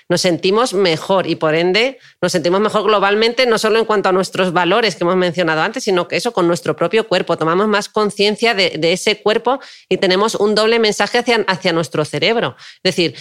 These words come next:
eh, como nos sentimos, estamos más conscientes de ese cuerpo y nos sentimos mejor con él, eh, eh, esos, eh, incluso los propios músculos, entre comillas, que eso lo, lo mencionaré luego también cuando hablemos del Botox, mandan un mensaje a nuestro cerebro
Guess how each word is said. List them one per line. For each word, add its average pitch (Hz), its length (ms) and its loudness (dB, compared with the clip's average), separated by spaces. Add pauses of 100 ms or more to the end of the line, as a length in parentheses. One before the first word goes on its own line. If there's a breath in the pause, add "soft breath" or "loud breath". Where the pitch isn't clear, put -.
(160 loud breath)
eh, 170 320 0
como 175 280 0
nos 170 320 0
sentimos, 190 580 0
estamos 190 260 0
más 190 260 0
conscientes 202 580 0
de 185 80 0
ese 190 140 -4
cuerpo 185 240 -2
y - 40 2
nos 170 120 -2
sentimos 165 360 -2
mejor 190 320 -2
con 185 160 0
él, 214 160 -2 (300 loud breath)
eh, 185 160 0
eh, 190 140 0
esos, 190 300 0 (120)
eh, - 220 -4
incluso 185 320 0
los 170 80 0
propios 214 320 0
músculos, 226 420 0
entre 185 300 0
comillas, 220 640 0
que - 80 -8
eso 190 100 -2
lo, 170 220 0
lo 175 120 0 (120)
mencionaré 170 420 0
luego 185 220 0
también 185 180 -2
cuando 175 160 0
hablemos 170 240 0
del 175 100 0
Botox, 185 340 -4 (300 loud breath)
mandan 202 380 2
un 208 220 2
mensaje 208 360 0
a 208 40 2
nuestro 202 280 0
cerebro 226 640 0